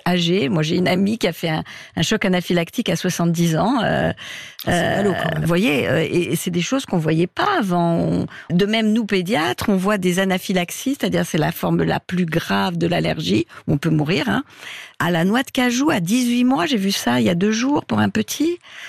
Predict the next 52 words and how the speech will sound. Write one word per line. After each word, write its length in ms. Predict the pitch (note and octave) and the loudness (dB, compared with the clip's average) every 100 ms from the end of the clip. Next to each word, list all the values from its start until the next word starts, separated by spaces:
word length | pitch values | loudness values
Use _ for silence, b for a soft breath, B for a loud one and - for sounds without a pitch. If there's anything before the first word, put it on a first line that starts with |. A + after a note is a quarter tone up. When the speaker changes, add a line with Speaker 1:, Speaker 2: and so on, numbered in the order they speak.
| B | B
Speaker 1:
C'est 260 | - - C#3+ | -8 0 2
des 140 | D3+ | 2
choses 520 | D#3+ - A3+ G#3+ E3 E3+ | 0 2 2 2 0 -2
qu'on 80 | E3 | 2
ne 80 | E3+ | 0
voyait 300 | F#3+ C4+ C4 | 2 0 0
pas. 260 | - A3 A3 | -2 -2 0
Les 100 | F3 | -2
petits, 480 | - E3+ - A#3+ C4 | 0 -2 0 -2 2
ils 80 | |
étaient 180 | F3+ D#3+ | 0 0
allergiques 400 | D3 D3 D#3 - | -2 0 -4 -2
au 80 | E3 | 0
lait, 240 | D#3 G3 | 2 2
ils 40 | A#3+ | 0
guérissaient, 560 | E3 D#3 C#3+ - - G#3 | 0 0 -2 -2 0 0
ils 80 | |
étaient 160 | F3 - | 0 0
allergiques 420 | D#3 D#3+ D3+ F3 | 0 -2 -4 -2
à 60 | - | 0
l'œuf, 280 | E3 F#3 - B B | 0 0 -4 B B
ils 20 | |
Speaker 2:
On, 20 | E3+ | 0
Speaker 1:
guérissaient. 320 | F3 E3+ C4 - | 0 0 -4 0
Speaker 2:
on, 60 | A3 | 0
on 40 | |
maîtrisait. 580 | A#3 B3 - A#3 F3 D3+ | 0 -2 -2 0 2 0
Ce 120 | - | 0
que 80 | F#3 | 0
vous 100 | F#3 | 0
dites, 180 | A#3+ - | -2 -2
c'est 140 | G#3 | -2
que 100 | - | 0
là, 160 | G3+ G#3 | 0 0
aujourd'hui, 500 | F#3+ G3 F#3+ A#3+ C4+ | 0 0 0 0 0
vous 180 | G3+ F#3+ | 0 0
avez 140 | F3+ | 0
le 40 | |
sentiment 440 | F3 F#3 - G3+ A#3 | 0 -2 0 0 2
que 100 | G#3 | 0
le 140 | F3 | 0
terrain 340 | - F#3+ F#3+ G#3+ | 0 -2 0 0
des 240 | F#3 F3 | 0 0
allergies 400 | E3+ E3 E3+ G#3 | 0 0 0 0
est 140 | A#3 | 0
en 80 | F3 | -2
train 160 | G3+ G#3+ | 0 0
de 60 | |
s-, 240 | G3+ - - | 0 -6 -4
de 160 | E3 F3 | 0 0
s'étendre. 720 | - A3 - A3+ G#3 C4+ C4 | 2 -2 0 -2 0 0 -2
Speaker 1:
Exploser. 640 | F3 - G3+ F#3+ E3 E3 | -4 -2 0 0 0 -2